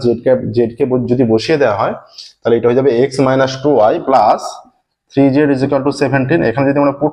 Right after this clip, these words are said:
করে দিই এই তিনটে ভ্যালু, এক্স এর জায়গায় হয়ে যাচ্ছে three lambda minus two by lambda plus one minus two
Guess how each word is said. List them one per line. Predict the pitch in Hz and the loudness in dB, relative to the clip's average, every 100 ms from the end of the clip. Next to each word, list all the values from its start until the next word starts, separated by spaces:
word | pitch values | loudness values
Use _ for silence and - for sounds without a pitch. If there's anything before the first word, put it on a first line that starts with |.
| - | -2
করে | 120 | 0
দিই | 143 127 | 2 0
এই | 117 | -2
তিনটে | 117 113 107 | -2 -2 0
ভ্যালু, | 101 113 - _ - - - 120 | 0 -2 -4 _ -20 -18 -4 -4
এক্স | 117 | -2
এর | 131 | 0
জায়গায় | 131 135 131 | 2 0 0
হয়ে | 127 | 0
যাচ্ছে | 131 143 131 | 0 -2 -2
three | 131 131 135 113 | 2 4 4 4
lambda | 110 113 120 131 | 2 2 0 0
minus | 107 107 110 - - | -2 0 -2 -4 -2
two | 135 135 117 | 0 0 0
by | 107 104 | 0 2
lambda | 104 113 120 120 | 2 2 -2 0
plus | 117 117 123 117 | 0 0 -2 -2
one | 156 185 107 | -2 -2 -2
minus | 107 107 - | 0 -4 -4
two | - | -4